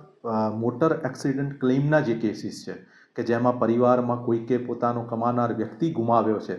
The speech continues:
તો એવા કેસોની અંદર પણ અમે કન્સિલિએશનના સિટિંગ કર્યા હતા,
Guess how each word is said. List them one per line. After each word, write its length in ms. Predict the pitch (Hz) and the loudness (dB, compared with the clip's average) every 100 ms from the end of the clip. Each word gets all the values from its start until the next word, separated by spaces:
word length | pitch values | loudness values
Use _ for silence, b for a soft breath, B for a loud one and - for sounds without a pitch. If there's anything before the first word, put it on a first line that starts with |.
| B B B | B B B
તો 80 | 120 | 0
એવા 320 | 113 120 123 | 4 6 4
કેસોની 680 | 120 117 123 117 120 117 120 | 2 0 0 -4 -6 -6 -4
અંદર 380 | 113 113 123 123 | -2 0 0 0
પણ 180 | 131 123 | 0 -2
અમે 240 | 110 117 | -2 -2
કન્સિલિએશનના 920 | 113 107 - 117 117 113 120 117 117 | -2 -4 -2 0 0 -2 -4 -4 -4
સિટિંગ 400 | 117 - 113 117 | -6 -6 -6 -4
કર્યા 220 | 113 120 | -2 0
હતા, 420 | 117 113 127 127 | -2 -4 -6 -6